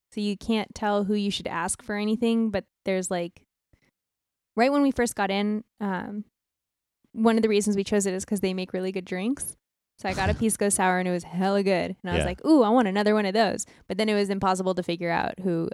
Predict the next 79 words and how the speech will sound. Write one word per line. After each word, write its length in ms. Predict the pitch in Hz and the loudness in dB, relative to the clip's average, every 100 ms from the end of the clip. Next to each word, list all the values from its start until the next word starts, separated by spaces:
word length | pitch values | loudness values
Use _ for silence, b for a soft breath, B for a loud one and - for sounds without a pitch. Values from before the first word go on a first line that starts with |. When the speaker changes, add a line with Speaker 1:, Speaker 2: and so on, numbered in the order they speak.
| - | -8
Speaker 1:
uh, 260 | - - 185 _ _ - | -8 -8 -12 _ _ -6
who 80 | |
to 80 | 175 | -6
ask. 320 | - - 175 - | -4 -6 -4 0
Speaker 2:
Well 120 | 170 | 2
Speaker 1:
And 40 | |
I 40 | 175 | 2
didn't 160 | 185 | 0
wanna, 160 | 185 180 | 0 0
like, 160 | 175 - | -4 -4
interrupt 440 | 175 170 170 - | -2 0 0 -2
people 260 | 190 170 175 | -6 -2 0
who 80 | 165 | 2
were 80 | |
socializing, 580 | 165 170 165 165 165 175 | 2 0 0 -2 -4 -4
be 80 | 175 | -4
like, 140 | 160 165 | -6 4
"Yo, 340 | 240 247 - _ - | 6 6 4 _ -2
make 280 | 214 254 247 | 2 2 4
me 200 | 247 226 | 4 4
a 40 | |
drink." 480 | 175 208 277 196 - | 2 2 2 2 -2
Speaker 2:
And 120 | 107 | 2
also 240 | 107 110 107 | 2 2 -2
the 100 | 95 | -2
power 380 | - 85 82 | 2 2 2
went 180 | 73 73 | 2 -2
out, 240 | 71 69 - | -6 -6 -8
Speaker 1:
Oh, 60 | 196 | -4
and 80 | 185 | -2
Speaker 2:
which 20 | |
Speaker 1:
also 100 | - | 0
the 60 | 98 87 | 0 0
Speaker 2:
seems 40 | |
Speaker 1:
power 200 | 175 175 | 0 0
Speaker 2:
to 60 | 85 | 0
be 60 | |
Speaker 1:
went 40 | 85 | 0
Speaker 2:
a, 40 | 82 | -2
Speaker 1:
out, 20 | |
Speaker 2:
a 20 | |
Speaker 1:
like, 180 | 90 90 | -4 -4
a 40 | |
Speaker 2:
common 300 | 92 87 87 | -2 0 0
Speaker 1:
bunch 140 | 82 85 | -2 -2
of 60 | |
Speaker 2:
occurrence 320 | 87 82 78 - | -2 -2 -2 -4
Speaker 1:
times. 120 | - | -6
Speaker 2:
in 80 | 82 | -6
the 80 | 76 | -6
last 300 | 76 73 - | -4 -6 -6
two 100 | 80 | -6
days. 420 | 73 73 71 - _ _ | -6 -6 -8 -10 _ _
Speaker 1:
It's 200 | 233 240 | -4 2
out 180 | 285 320 | 2 4
right 180 | 226 196 | 2 0
now. 260 | 240 185 175 | -4 -4 -2
Speaker 2:
It's 140 | - | 0
out, 140 | 98 | 0
yeah. 200 | 98 78 | 0 -4
We're, 420 | 71 92 98 98 98 - | -2 2 4 2 0 2
you 140 | 107 | 2
Speaker 1:
<laughs> 20 | |
Speaker 2:
might 160 | 104 104 | 4 4
actually 300 | 98 - 90 | 2 0 0
hear 140 | 90 | 2
a 60 | 87 | 2
little 160 | 87 82 | 2 2
background 460 | 85 85 85 80 | 0 0 -2 -4
noise 240 | 80 78 - | -2 -4 -6
because 280 | - 80 78 | -8 -6 -4
they're 100 | 80 | -2
running 260 | 82 82 | -2 -4
a 60 | 80 | -6
huge 420 | 76 - 78 - | -8 -8 -8 -10
generator. 560 | - 80 80 78 76 73 | -8 -6 -4 -4 -4 -2
Speaker 1:
Actually, 320 | 311 - 359 | -2 -2 -2
it's 140 | 302 - | -2 -2
stopped. 580 | - 262 311 - - | -4 -4 -6 -8 -14